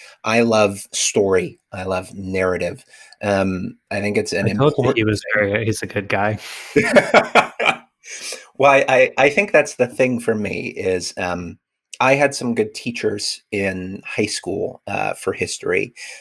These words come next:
Speaker 1: Um, I loved English class and I loved history. Those were my two favorites.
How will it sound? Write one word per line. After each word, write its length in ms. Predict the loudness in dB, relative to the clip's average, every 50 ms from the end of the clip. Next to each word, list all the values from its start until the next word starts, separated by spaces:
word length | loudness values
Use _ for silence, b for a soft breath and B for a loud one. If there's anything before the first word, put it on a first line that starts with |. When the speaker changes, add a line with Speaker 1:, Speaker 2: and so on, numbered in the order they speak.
| B B -2
Speaker 1:
Um, 340 | 0 0 2 2 0 0 0
I 120 | 2 4
loved 240 | 4 4 4 2 2
English 380 | 0 0 4 4 4 4 4 2
class 380 | 4 4 6 6 4 2 0 -4
and 180 | -4 -4 -2 0
I 80 | 2
loved 200 | 2 2 0 0
history. 340 | -2 -6 -6 -6 -6 -6 -4
Those 180 | -4 -4 -6 -6
were 80 | -8
my 120 | -8 -8 -8
two 160 | -8 -8 -8
favorites. 500 | -4 -4 -6 -4 -4 -6 -6 -6 -8 -14